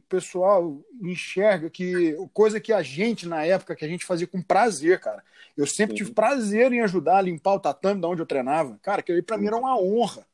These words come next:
Speaker 1: sabe?
Speaker 2: Sim.
Speaker 1: Pô, meu professor queria que eu ajudasse ele a limpar onde eu esfrego a minha cara todo dia,
Speaker 2: Uhum.
Speaker 1: né?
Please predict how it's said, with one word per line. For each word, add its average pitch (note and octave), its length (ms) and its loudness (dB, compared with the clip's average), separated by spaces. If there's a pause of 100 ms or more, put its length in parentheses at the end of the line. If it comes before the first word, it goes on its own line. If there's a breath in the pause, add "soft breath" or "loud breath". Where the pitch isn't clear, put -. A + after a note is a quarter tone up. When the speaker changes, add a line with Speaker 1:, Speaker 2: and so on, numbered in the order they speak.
(720)
Speaker 1:
sabe? F3 300 2
Speaker 2:
Sim. - 80 -4
Speaker 1:
Pô, G#3 160 6
meu E3+ 140 -4
professor G3+ 720 0
queria A3 460 -4
que - 140 -8
eu A#3+ 100 2
ajudasse G#3+ 560 0
ele G3+ 160 2
a A3 40 -2
limpar A#3 640 -2
onde C4+ 260 -4
eu D#4 140 -6 (180)
esfrego A#3+ 460 -4
a - 20 -4
minha A3 140 -2
cara F#3 320 2
todo D3+ 240 -4
dia, C3 320 -6 (540)
Speaker 2:
Uhum. G#2 360 -4
Speaker 1:
né? D#3+ 320 -2